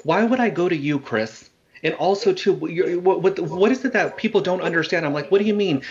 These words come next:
They were like, "When Chris Medina dies, Chris Medina's gone." His bills, his trauma, his pain, everything. Why would we wanna come back to that? And I was like, "That's right. Like, why would you wanna come back?" Yeah.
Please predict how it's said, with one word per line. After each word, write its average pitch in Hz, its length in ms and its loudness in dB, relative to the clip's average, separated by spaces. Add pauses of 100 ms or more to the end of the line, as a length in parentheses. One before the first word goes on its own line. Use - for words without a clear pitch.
They 170 100 0
were 170 120 0
like, 170 180 -2
"When 175 120 0
Chris - 360 -2
Medina 185 380 2
dies, 139 540 -2 (480)
Chris - 220 -2
Medina's 214 380 0
gone." 143 420 -2 (360)
His 147 200 0
bills, 202 680 2 (180)
his 135 240 -6
trauma, 233 760 2 (200)
his 131 240 -2
pain, 208 600 2 (300)
everything. 180 560 -2 (140)
Why 180 260 0
would 262 240 0
we 208 100 -2
wanna 196 280 0
come 180 320 -4
back 196 320 -2
to 127 80 -2
that? - 280 -12 (640)
And 185 140 -2
I 202 100 2
was 208 200 -2
like, 190 180 -4
"That's 254 260 -2 (220)
right. 247 220 2
Like, 151 160 -2
why 220 180 2
would 262 340 0
you 147 80 -2
wanna 104 220 -4
come - 160 -6
back?" 92 400 -6 (680)
Yeah. 160 380 -6